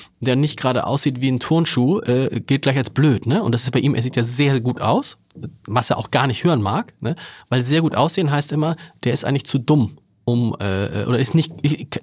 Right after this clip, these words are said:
jemand, der so gut aussieht, kann nicht kluge Fragen auch noch stellen. Und deshalb war er, glaub ich, mit diesem, äh,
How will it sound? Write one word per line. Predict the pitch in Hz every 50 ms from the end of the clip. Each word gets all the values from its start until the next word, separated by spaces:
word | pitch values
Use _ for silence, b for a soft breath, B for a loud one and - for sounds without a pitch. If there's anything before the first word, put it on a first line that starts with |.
| 139 117
jemand, | 147 147 139 170 170 151 131
der | 139
so | 123 117 - 196 220
gut | 190 185 151
aussieht, | - 101 143 - - 165 160 - B B B B B B B
kann | - - 156 165 165 160 160
nicht | 165 160 - - - - _ -
kluge | - 170 170 147 131
Fragen | - - 135 135 113 -
auch | - -
noch | - - -
stellen. | - - - - - - b b b b b b b b b b
Und | b - 107
deshalb | 123 131 - 151 127 127
war | 135 123 131
er, | 139
glaub | 131 131 131 131
ich, | 135 127 -
mit | - 135 120 -
diesem, | 123 127 127 123 120
äh, | - 117 117 113 113